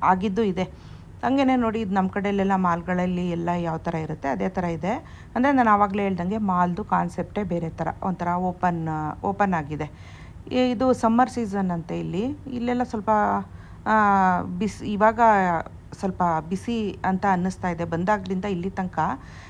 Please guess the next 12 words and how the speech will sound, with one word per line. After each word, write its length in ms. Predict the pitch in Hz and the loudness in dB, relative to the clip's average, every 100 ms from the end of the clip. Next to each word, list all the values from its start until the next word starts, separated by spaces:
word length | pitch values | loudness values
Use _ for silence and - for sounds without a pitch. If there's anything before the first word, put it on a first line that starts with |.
| - | -4
ನಮಗೆ 540 | 202 208 226 202 190 196 | -2 2 2 2 2 0
ಚಳಿ 580 | - 202 208 240 233 220 | -2 0 2 0 0 0
ಅಂತಲೇ 500 | 208 196 214 220 233 | -2 -2 -2 -2 -2
ಫೀಲಿಂಗ್ 400 | 208 190 202 185 | 0 0 0 -2
ಇತ್ತು. 300 | 175 165 - | -4 -8 -8
ಸಮ್ಮರ್ 360 | - 214 220 226 | -4 2 2 2
ಒಂಥರ 260 | 208 190 196 | -2 -2 -2
ಇದೇನಪ್ಪ 400 | 196 185 180 180 | -2 -2 -2 -2
ಇಷ್ಟೊಂದು 420 | 175 - 196 180 - - - - - | -4 -4 -4 -4 -10 -18 -16 -16 -4
ಚಳಿ, 280 | 202 202 214 | 0 2 2
ನಮ್ಮ 200 | 196 185 | 2 4
ಕಾಲದಲ್ಲಿ 500 | 208 208 196 208 | 4 4 0 -2